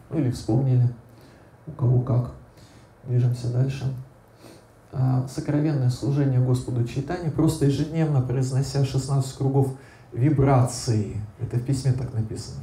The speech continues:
Вибрации Харе Кришна Махамантры. Человек возвышается до уровня садачара хороших привычек. Когда благодаря преданному служению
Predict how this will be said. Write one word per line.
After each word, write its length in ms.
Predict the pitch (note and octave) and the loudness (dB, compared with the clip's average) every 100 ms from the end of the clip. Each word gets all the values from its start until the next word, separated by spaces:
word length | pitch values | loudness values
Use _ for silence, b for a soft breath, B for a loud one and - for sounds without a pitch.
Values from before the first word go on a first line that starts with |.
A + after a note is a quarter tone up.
| - | -6
Вибрации 760 | A2 C3 C3+ B2+ C3 - - G#2+ | 0 2 4 4 2 0 -6 -6
Харе 300 | - A#2+ B2+ | -2 0 0
Кришна 360 | B2 B2 - | 0 -2 -2
Махамантры. 640 | A2+ A2 A#2 A2 G#2+ - - - - - B B B B | -4 -2 -4 -2 -4 -4 -10 -12 -16 -20 B B B B
Человек 420 | - C#3 D3 D3+ - | 0 2 4 2 2
возвышается 720 | C3+ C#3+ C#3 D#3 C#3+ C3+ C3+ | 0 2 2 4 2 2 2
до 60 | C3+ | 4
уровня 340 | C#3+ C#3 B2+ | 4 4 2
садачара 640 | B2 C3+ C3 - E3+ D3 | 2 2 0 2 0 0
хороших 500 | B2 B2 C#3 - B2 | 2 2 2 2 0
привычек. 460 | C3+ C3 A#2+ G#2+ G#2 B B B B | 2 4 2 0 -6 B B B B
Когда 220 | C#3 E3+ | -2 0
благодаря 560 | E3 D#3+ D#3+ D#3 D#3+ D#3 | 4 4 4 2 2 2
преданному 500 | D3+ D#3 D3+ D3 C#3 | 2 2 2 2 0
служению 680 | - D#3+ D#3 C#3+ B2 G#2+ | 0 0 2 4 4 0